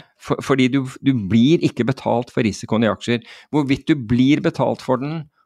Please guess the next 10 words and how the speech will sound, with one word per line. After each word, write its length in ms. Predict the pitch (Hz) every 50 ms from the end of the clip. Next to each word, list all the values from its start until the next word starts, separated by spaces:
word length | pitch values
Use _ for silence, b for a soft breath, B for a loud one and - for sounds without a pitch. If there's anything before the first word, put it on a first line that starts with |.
| _ - 139
om 180 | 139 156 147 - _ _ _ _ _ _ _ _ _ _ _ _ _ _ - 143
de 160 | 135 147 151
neste 280 | 165 147 - 143 143
ti 160 | - - 139 139
årene, 320 | 120 120 131 170 196 185 185 -
har 140 | 113 107 107
jeg 80 | 110
ikke 100 | 123 113
peiling 260 | 117 101 92 90 90 -
på. 100 | - 117